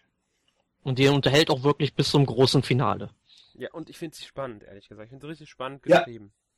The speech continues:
Speaker 1: Ja, die ist spannend, die ist wendungsreich, die ist intelligent, sie ist, äh, stellenweise auch sehr, sehr lustig.
Speaker 2: Mhm.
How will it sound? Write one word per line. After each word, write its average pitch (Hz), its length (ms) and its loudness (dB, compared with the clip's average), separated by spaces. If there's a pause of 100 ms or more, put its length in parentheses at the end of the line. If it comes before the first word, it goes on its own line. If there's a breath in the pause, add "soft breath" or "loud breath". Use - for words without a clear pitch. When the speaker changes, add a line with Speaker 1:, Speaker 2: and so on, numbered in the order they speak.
(220)
Speaker 1:
Ja, 143 120 4
die 156 100 6
ist 151 140 8
spannend, 180 520 4
die 156 60 4
ist 135 200 -2
wendungsreich, 170 800 2
die 151 100 2
ist 156 100 -4
intelligent, 147 800 4 (380 loud breath)
sie 156 160 4
ist, - 200 -2 (300)
äh, 123 480 6
stellenweise 151 500 4
auch 135 80 2
sehr, 135 200 4
sehr 131 120 4
lustig. 160 520 -2 (580)
Speaker 2:
Mhm. 151 340 -14